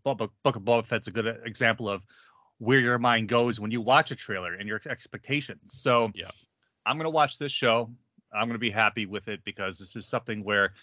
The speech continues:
Speaker 1: do we need it? This is something we needed. Honestly, this is, this is the number one request from me out of everything that when they wanted to do the original movies for these Star Wars stories, but then they got,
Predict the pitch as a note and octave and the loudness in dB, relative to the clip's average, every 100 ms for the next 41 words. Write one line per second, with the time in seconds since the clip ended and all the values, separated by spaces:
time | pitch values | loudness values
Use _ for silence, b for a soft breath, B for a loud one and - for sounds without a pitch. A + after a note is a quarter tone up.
0 | b - C3+ C#3 C3+ C#3+ D3 D3+ _ _ | b -4 0 4 4 6 6 4 _ _
1 | D3 D3+ C#3+ D3+ - G#2+ G2 F#2 G2 F2 | 0 0 2 2 2 -4 -2 -2 -2 -4
2 | - _ _ - G#2 F#2+ G#2 G#2 A2 - | -8 _ _ -2 0 0 -4 -4 -4 -4
3 | D#3+ B2 B2 A2 A#2 A#2 B2 A#2 G#2 G2 | -8 -4 -4 -4 -2 0 0 0 -2 -4
4 | G#2 F#2+ - - F2+ G#2 A2+ B2+ - b | 2 2 0 -12 -4 4 6 6 2 b
5 | b b A2+ G2+ F#2+ D#3+ E3 E3+ D3+ D#3 | b b 2 2 -2 2 4 4 2 0
6 | B2+ A#2 A2+ G#2 A2+ A2 - _ - A2 | 2 2 0 2 -2 -2 -10 _ -6 2
7 | A2+ A2 G2+ A2 F#2+ G#2 G2+ G2+ G2+ G2+ | 2 2 -4 -4 -4 -6 -4 -4 -2 -2
8 | F#2 - G#2+ G2 F#2+ F2+ b b b b | -4 -2 2 4 4 4 b b b b
9 | G#2 F#2+ A2+ G2 F#2 - - F#2+ F2 F#2 | -4 0 2 2 0 -6 -6 -4 -2 -2
10 | D#2+ - G2 F2 F#2+ F#2+ F2+ | -4 -8 -6 -4 -4 -2 -2